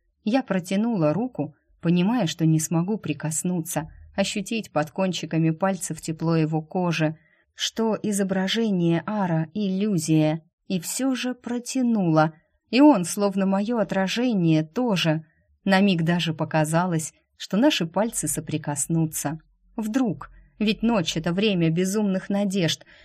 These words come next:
когда у смешавшихся красок нет границ — у запретов,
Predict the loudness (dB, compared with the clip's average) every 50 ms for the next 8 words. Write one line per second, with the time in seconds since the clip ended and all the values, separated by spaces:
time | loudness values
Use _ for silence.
0 | -18 _ 0 0 0 2 2 0 0 0 -2 -2 -2 -2 0 0 0 0 -2 -2
1 | -6 -6 -6 -4 -6 -6 -4 -2 -2 -2 -2 -2 -4 -6 -6 -4 -2 0 0 0
2 | 0 0 0 2 2 4 4 4 2 0 -4 -8 -12 -14 _ _ _ _ _ _
3 | _ _ _ _ -2 -2 2 2 2 2 2 0 0 0 0 -2 -4 -8 -8 -8
4 | -14